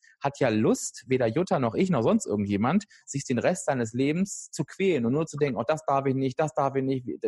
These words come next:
Das, das ist überhaupt nicht das Ziel. Also das auch nochmal, wenn du dir den Podcast jetzt anhörst, das ist damit überhaupt nicht gemeint, sondern es geht eben darum, einen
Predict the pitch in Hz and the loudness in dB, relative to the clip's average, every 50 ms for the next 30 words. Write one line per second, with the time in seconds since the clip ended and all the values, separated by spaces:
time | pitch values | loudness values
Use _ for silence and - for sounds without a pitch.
0 | 104 - 139 131 - _ 135 151 - - - - - 160 151 151 - - 165 147 | -4 -2 -4 -6 -4 _ -6 -6 -4 -4 -6 -4 -2 0 0 0 -2 -2 -4 -4
1 | - 156 - - - - 196 165 110 117 120 135 131 - - 147 160 160 156 151 | -4 -4 -4 -4 -4 -2 0 2 2 2 2 0 0 0 0 0 0 2 2 0
2 | 151 - - - - - - _ - 143 143 139 139 139 139 135 - 170 - - | 0 0 -4 -12 -20 -20 -14 _ -2 0 2 4 4 2 2 0 -2 -4 -4 -2
3 | - 160 - - 151 143 - - 143 156 160 160 151 160 - - 139 - - 131 | -4 -4 -4 -2 -4 -6 -4 -4 -2 0 2 2 0 0 -2 -4 -8 -10 -10 -12
4 | - - 143 139 139 139 135 127 135 131 139 - - 131 120 - - 113 117 127 | -8 -6 -4 -4 -2 -2 -2 -2 0 -2 -2 -4 -6 -10 -12 -6 -4 -4 -2 -2
5 | 147 170 170 143 117 107 107 104 104 104 - - 156 160 - - 123 131 131 123 | 0 0 0 0 0 0 0 0 -2 -2 -4 -6 -8 -10 -6 -4 -4 -4 -2 -2
6 | 127 131 139 139 139 143 147 143 - _ _ - - - - _ _ _ _ _ | 0 0 2 2 2 2 0 -2 -4 _ _ -20 -20 -20 -20 _ _ _ _ _
7 | _ - 117 117 120 117 110 - - | _ -4 -2 0 2 0 0 -2 -4